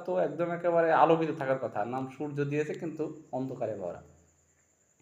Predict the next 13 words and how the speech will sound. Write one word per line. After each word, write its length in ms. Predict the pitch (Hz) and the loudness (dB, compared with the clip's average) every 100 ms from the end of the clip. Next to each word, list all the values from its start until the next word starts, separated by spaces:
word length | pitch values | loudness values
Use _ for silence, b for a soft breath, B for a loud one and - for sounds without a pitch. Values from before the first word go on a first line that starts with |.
| _ _ _ _ _ _ _ _ _ _ _ _ _ _ _ _ _ _ _ _ _ _ _ _ | _ _ _ _ _ _ _ _ _ _ _ _ _ _ _ _ _ _ _ _ _ _ _ _
কোনো 260 | 165 185 208 | 4 4 4
যুদ্ধই 600 | 196 175 185 226 220 - - - - 160 | 2 4 8 8 6 -4 -10 -20 -16 4
জয় 240 | 180 190 | 8 8
করতে 260 | 185 185 190 | 6 2 6
পারে 260 | 170 160 | 8 10
না 180 | 147 120 | 8 6
বা 180 | 127 147 | 6 2
যুদ্ধ 260 | 147 151 170 | 2 2 6
দেখেইনি, 760 | 147 131 170 175 120 92 117 | 6 6 6 6 4 0 -4
নাম 220 | 127 131 | -6 -2
তার 160 | 135 147 | 0 0
কি? 160 | - 180 | -2 -10
সমর। 520 | - 139 139 117 | 2 4 4 2